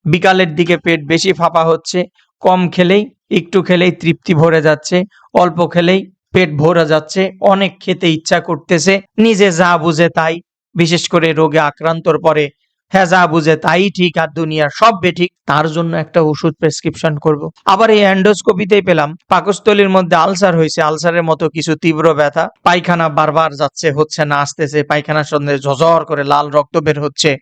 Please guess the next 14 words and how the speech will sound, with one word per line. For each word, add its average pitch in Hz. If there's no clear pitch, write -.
প্রস্রাবে 180
জ্বালা 160
করতেছে, 151
রক্ত, 160
পুজ 156
মিশ্রিত 165
উপসর্গগুলো 151
আছেই, 165
তার 165
জন্য 180
একটা 175
ওষুধ 165
চিন্তা 165
করব। 156